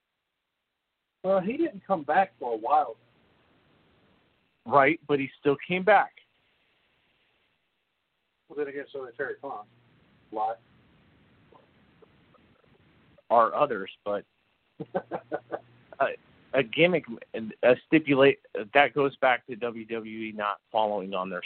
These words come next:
Speaker 2: stipulations.
Speaker 1: Right. Now, this
Speaker 2: But
Speaker 1: match was very, very good.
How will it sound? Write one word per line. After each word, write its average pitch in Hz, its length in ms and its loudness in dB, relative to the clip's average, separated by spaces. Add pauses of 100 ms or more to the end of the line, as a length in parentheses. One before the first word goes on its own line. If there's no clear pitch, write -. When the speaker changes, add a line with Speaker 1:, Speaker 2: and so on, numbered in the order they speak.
Speaker 2:
stipulations. 95 760 0 (1120)
Speaker 1:
Right. 151 200 2 (680)
Now, 151 260 6
this 123 100 -16
Speaker 2:
But 226 200 8
Speaker 1:
match 202 280 0 (320)
was 175 260 -2 (260)
very, 147 320 -2
very 127 320 -8
good. 123 360 -4